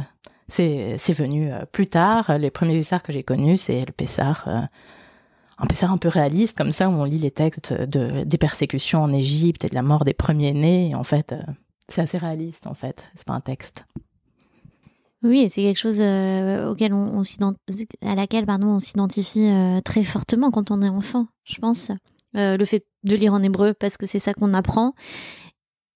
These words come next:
Speaker 2: Et la mort des premiers-nés, <laughs> bizarrement, collés, euh, mis côte à côte, là, comme ça, ça fait, ça fait bizarre. Mais c'est vrai que c'est, j'entends le réalisme dont tu parles, c'est-à-dire que ça nous touche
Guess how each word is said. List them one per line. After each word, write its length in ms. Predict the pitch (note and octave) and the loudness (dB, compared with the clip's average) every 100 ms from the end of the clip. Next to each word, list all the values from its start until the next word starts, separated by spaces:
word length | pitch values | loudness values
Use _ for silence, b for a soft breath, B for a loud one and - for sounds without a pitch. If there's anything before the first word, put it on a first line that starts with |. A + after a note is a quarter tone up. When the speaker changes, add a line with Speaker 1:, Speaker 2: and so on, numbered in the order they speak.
| _ | _
Speaker 2:
Et 80 | A#3 | -2
la 100 | G3+ | 0
mort 140 | F#3+ G3+ | -2 -2
des 100 | G#3 | 0
premiers-nés, 520 | A#3+ G#3+ G#3 A#3 C#4 - D#4 | 2 4 4 4 4 4 2
<laughs> 220 | - D4 | 2 2
bizarrement, 540 | A#3 G#3+ G#3 G#3 A#3 B3 | 2 4 4 4 4 4
collés, 340 | B3 A3+ A#3+ | 2 4 4
euh, 380 | G#3 F#3+ F#3 G3 G3+ - | 4 4 2 0 -6 -4
mis 260 | G#3+ A#3 | 0 2
côte 200 | C4+ B3 | 2 0
à 100 | A#3+ | 2
côte, 200 | B3+ B3+ | 2 2
là, 140 | A#3 A#3 | 2 2
comme 200 | G#3+ G#3+ | 2 2
ça, 180 | A#3 | 2
ça 160 | A3+ G3+ | 2 0
fait, 380 | G#3 F#3+ F3+ - | 0 -2 -2 -4
ça 160 | G#3+ G3+ | -4 -2
fait 140 | A3 | -2
bizarre. 340 | G3+ B3 C4+ | 0 2 2
Mais 120 | A#3+ F#3+ | 2 0
c'est 140 | G3+ | 0
vrai 140 | G#3+ | 0
que 60 | A#3+ | -2
c'est, 240 | - F3+ - B B B B | -2 -2 -4 B B B B
j'entends 320 | G3+ G#3+ C4 | 0 2 4
le 100 | B3 | 2
réalisme 560 | A3+ A3 G#3+ A3+ - G#3+ | 4 4 4 0 0 0
dont 180 | G3+ G3+ | 0 -2
tu 140 | G#3+ | -4
parles, 320 | G#3 A3+ C4 | -4 0 2
c'est-à-dire 480 | A3 G3 G#3 G3 G#3+ | 0 0 -2 0 0
que 100 | - | 0
ça 160 | G3 G3 | 0 2
nous 140 | F#3+ | 2
touche 340 | - A3 - | 2 0 0